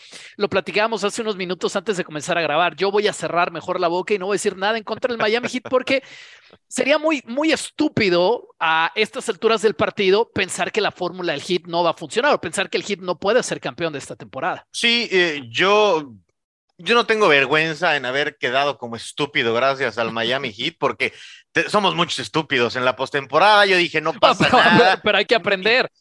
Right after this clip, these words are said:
Speaker 2: Ni
Speaker 1: Ya,
Speaker 2: ya,
Speaker 1: ya
Speaker 2: no,
Speaker 1: que
Speaker 2: por eso, por
Speaker 1: eventualmente
Speaker 2: eso.
Speaker 1: hay que,
Speaker 2: Ya,
Speaker 1: hay que
Speaker 2: ya mi
Speaker 1: darles el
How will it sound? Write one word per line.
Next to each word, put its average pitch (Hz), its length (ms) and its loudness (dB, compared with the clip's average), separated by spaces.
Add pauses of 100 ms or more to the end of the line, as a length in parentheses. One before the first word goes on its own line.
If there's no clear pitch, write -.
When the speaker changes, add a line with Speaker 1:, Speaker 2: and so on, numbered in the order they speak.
(120)
Speaker 2:
Ni 170 80 -6
Speaker 1:
Ya, - 100 4
Speaker 2:
ya, 175 60 -4
Speaker 1:
ya 185 240 4
Speaker 2:
no, 254 120 6
Speaker 1:
que 269 60 2
Speaker 2:
por 196 140 6
eso, 247 260 6
por 226 140 4
Speaker 1:
eventualmente 247 100 6
Speaker 2:
eso. 170 100 0
Speaker 1:
hay 113 80 0
que, 92 100 -8
Speaker 2:
Ya, 156 200 0
Speaker 1:
hay 175 120 2
que 165 60 -2
Speaker 2:
ya 185 40 4
mi 220 60 4
Speaker 1:
darles 226 140 0
el 214 60 0